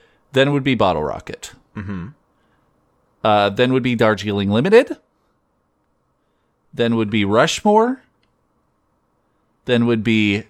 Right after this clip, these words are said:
Speaker 1: Fantastic Mister Fox, which means my top three are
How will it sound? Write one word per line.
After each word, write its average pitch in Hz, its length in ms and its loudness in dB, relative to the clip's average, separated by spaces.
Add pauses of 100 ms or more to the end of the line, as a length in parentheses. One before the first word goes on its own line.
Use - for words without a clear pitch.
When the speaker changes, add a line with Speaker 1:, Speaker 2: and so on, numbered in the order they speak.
Speaker 1:
Fantastic 123 640 -2
Mister 113 280 -4
Fox, - 760 -2 (1080)
which - 120 -18
means 110 180 -4
my 101 100 0
top 135 340 0
three 151 460 -4 (100)
are 117 480 4